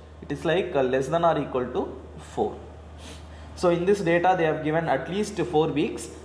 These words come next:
so X is greater than or equal to four. To obtain this, uh, probability, what we have to do is, we are, there is a formula. So Z is equal to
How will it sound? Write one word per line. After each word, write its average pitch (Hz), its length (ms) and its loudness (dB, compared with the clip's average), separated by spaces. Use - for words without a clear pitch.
so 143 240 4
X 139 260 2
is 196 140 -2
greater 156 240 4
than 165 120 0
or 147 120 0
equal 131 260 0
to 233 260 0
four. 107 160 -6
To 208 200 8
obtain 247 420 2
this, 220 340 2
uh, 143 260 6
probability, 165 640 2
what 175 220 0
we 190 60 6
have 185 180 4
to 170 60 -2
do 147 160 6
is, - 120 0
we 165 140 0
are, 143 140 4
there 151 160 2
is 175 80 -2
a 180 80 4
formula. 151 640 4
So 151 180 2
Z 135 160 0
is 196 160 2
equal 147 300 2
to 151 380 0